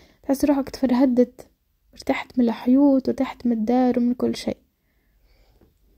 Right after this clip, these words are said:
كملت عملت مسحة للكوجينة،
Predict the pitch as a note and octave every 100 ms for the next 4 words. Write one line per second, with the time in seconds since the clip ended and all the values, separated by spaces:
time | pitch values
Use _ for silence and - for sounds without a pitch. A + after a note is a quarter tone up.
0 | _ - - - - _ _ _ _ _
1 | _ _ _ _ _ _ _ _ _ -
2 | - _ _ - C#4+ C#4+ B3 A3+ A3 -
3 | A#3 - G#3 A3+ G#3+ F#3+ G#3 A#3+ C4 C4+
4 | D#4+